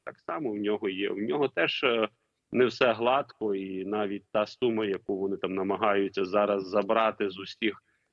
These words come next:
видатків себе в бюджету, ті, щоб акумулювати на армію, свідчить про те, що не так легко, е, в них, е, кошти тратяться, як,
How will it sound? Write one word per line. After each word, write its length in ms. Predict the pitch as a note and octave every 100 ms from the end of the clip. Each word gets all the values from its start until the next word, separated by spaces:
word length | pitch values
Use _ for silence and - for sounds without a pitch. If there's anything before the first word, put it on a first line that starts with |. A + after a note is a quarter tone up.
| -
видатків 640 | F2+ A2+ A2+ A#2 - G2
себе 320 | - A2+ G2+ G2+
в 60 |
бюджету, 580 | F#2 G#2+ F#2+ A2 G#2+ G2 - _ -
ті, 80 | G2
щоб 260 | G#2 F#2+ -
акумулювати 880 | - A2 G#2+ G#2 G#2+ G#2+ G#2+ - F#2+
на 200 | G#2 -
армію, 420 | A#2+ C3 G#2+ F#2+
свідчить 400 | - G#2 G2+ G2 -
про 120 | G#2
те, 220 | - A2+
що 140 | -
не 160 | G2 G2 -
так 220 | G#2+ -
легко, 440 | G#2+ A2+ - G#2+ G2+ _ _ _ _ _ G#2
е, 120 | A2+
в 160 | G#2
них, 340 | A#2+ A#2+ A2 A2
е, 340 | G#2 G2+ A#2+ -
кошти 520 | - B2+ A#2 - G#2+
тратяться, 600 | G2 B2 B2 A#2+ G#2 - G2+
як, 180 | G2+